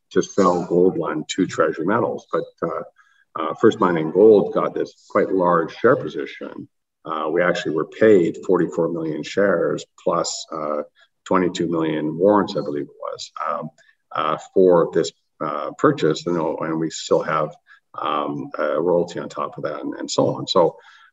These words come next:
I promised investors in First Mining Gold when I first put the company together back in twenty fifteen that if an event like this ever happened, that we would spin out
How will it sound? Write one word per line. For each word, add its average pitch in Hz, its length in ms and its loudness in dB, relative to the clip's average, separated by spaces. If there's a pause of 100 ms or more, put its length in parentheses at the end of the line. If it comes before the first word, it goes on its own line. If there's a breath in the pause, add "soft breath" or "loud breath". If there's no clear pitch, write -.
I 101 140 4
promised 98 580 2 (120)
investors 87 600 -2
in 82 100 -6
First - 280 -2
Mining 78 300 -4
Gold 107 340 6
when 78 100 -2
I 80 80 -2
first - 280 -10
put - 120 -12
the - 80 -10
company - 320 -14
together 78 280 -4
back 78 280 -8
in - 60 -18
twenty 78 240 -10
fifteen 95 540 -2
that 80 140 -2
if 78 120 -6
an 80 100 -4
event 104 440 0
like 85 200 -6
this 85 220 -2
ever 78 320 -6
happened, 78 480 -2 (420 soft breath)
that 90 200 4
we 92 120 4
would 82 140 0
spin 92 340 0
out 85 400 2